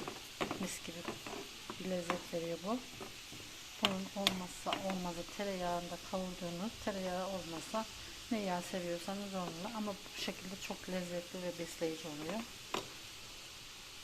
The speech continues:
Tabii birazcık toz biber. Hafif o da bir kızarsın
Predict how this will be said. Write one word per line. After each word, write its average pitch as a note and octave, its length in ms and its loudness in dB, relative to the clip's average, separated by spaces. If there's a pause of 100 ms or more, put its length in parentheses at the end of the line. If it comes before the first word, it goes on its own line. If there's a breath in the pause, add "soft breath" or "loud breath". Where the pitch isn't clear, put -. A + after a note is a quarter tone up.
(180)
Tabii E3+ 300 0 (1120)
birazcık E3 580 0
toz D#3+ 240 2
biber. D#3 340 2 (1900)
Hafif F#3 240 -2 (100)
o F#3 40 -6
da E3+ 140 -4
bir - 800 -8
kızarsın E3+ 460 -4